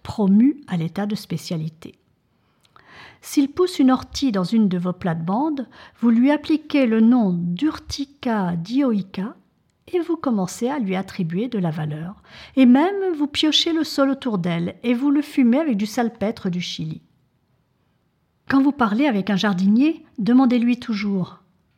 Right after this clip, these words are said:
Comment s'appelle cette rose ? » « C'est la Burmester Fantôle », vous répondra le jardinier tout réjoui. Et celle-là, c'est la madame Claire Mordier. Et ce disant,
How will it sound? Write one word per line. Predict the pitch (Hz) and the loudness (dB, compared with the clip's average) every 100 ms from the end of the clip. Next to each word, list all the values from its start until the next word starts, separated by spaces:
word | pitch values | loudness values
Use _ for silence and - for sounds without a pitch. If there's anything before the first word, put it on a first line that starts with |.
| _ _ | _ _
Comment | - 392 | -4 -4
s'appelle | 370 233 226 208 | -2 -4 -2 -4
cette | 208 208 196 | -4 -6 -6
rose ? » « | - 190 185 160 156 _ _ _ _ _ _ _ _ | -6 -4 -4 -6 -10 _ _ _ _ _ _ _ _
C'est | - 185 | -8 -4
la | 170 | -2
Burmester | 170 277 214 175 202 - 269 | 0 2 2 0 -2 -6 -8
Fantôle », | - 269 262 294 247 180 165 | -2 -2 0 0 0 -2 -6
vous | 185 | -8
répondra | 170 175 190 175 196 | -6 -6 -4 -2 -2
le | 185 | -2
jardinier | 185 190 190 190 180 | -2 -2 0 0 -2
tout | - | -6
réjoui. | 175 165 156 180 - _ _ _ _ _ _ | -8 -6 -8 -12 -16 _ _ _ _ _ _
Et | - 214 | -6 -6
celle-là, | - 160 180 175 233 330 - _ | -4 -8 -6 -4 -4 -4 -10 _
c'est | _ - - - - 247 | _ -20 -20 -12 -4 -2
la | 208 | 0
madame | 175 185 220 262 | -2 -2 0 -2
Claire | - 190 220 175 | -4 -2 -2 -2
Mordier. | 160 160 151 151 - _ _ _ | -4 -4 -6 -10 -14 _ _ _
Et | - 185 196 | -4 -4 -4
ce | - 254 | -8 -4
disant, | 175 151 165 180 | -4 -6 -8 -10